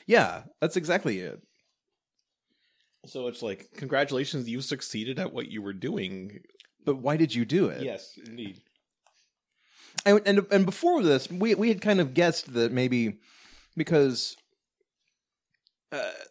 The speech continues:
Speaker 1: there's, like, a juniper kind of flavor to the ch-, the, the chips, right? Like the pine and juniper.
Speaker 2: Yeah.
Speaker 1: So we kind of assumed that this was gonna taste like a mint julep or a, a vodka tonic or something, some kind of alcoholic drink with gin in it. And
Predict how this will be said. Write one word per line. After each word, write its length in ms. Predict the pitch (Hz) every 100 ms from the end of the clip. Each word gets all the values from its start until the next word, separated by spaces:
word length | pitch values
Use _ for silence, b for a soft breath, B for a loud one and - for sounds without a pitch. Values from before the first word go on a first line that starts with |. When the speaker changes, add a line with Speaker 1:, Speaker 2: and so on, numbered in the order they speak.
| _
Speaker 1:
there's, 200 | 151 156
like, 120 | 147 147
a 80 |
juniper 560 | 110 101 147 147 117 107
kind 220 | - 127
of 80 | 110
flavor 420 | - 123 113 107
to 260 | 104 - 104
the 140 | 98
ch-, 200 | - -
the, 180 | - 98 -
the 140 | 101
chips, 460 | - - 98 - 107
right? 340 | 113 123 - 101 101
Like 260 | 110 101 87 _ _ -
the 140 | 104
pine 640 | - 117 117 110 110 110 -
and 100 | 104
juniper. 560 | 104 107 104 104 107 107
Speaker 2:
Yeah. 160 | 92 80 b b b
Speaker 1:
So 120 | -
we 80 | 143
kind 200 | - 247
of 60 | 226
assumed 340 | 180 - 196
that 60 | 131
this 140 | 165
was 100 | 156
gonna 160 | 151 143
taste 280 | 156 151 -
like 100 | 131
a 60 |
mint 260 | 110 113 123
julep 480 | 101 113 110 113 110
or 80 | 101
a, 200 | 95 98 95
a 80 | 110
vodka 380 | 110 110 -
tonic 380 | 110 135 117 110
or 60 | 90
something, 360 | - 98 -
some 140 | - 156
kind 160 | 175
of 80 | 123
alcoholic 480 | 110 120 - 110 110
drink 180 | 120 107
with 120 | 92
gin 360 | 98 101 113 101
in 140 | 80
it. 220 | 73 - _ b b b b b b b b _
And 580 | 113 117 113 110 107 104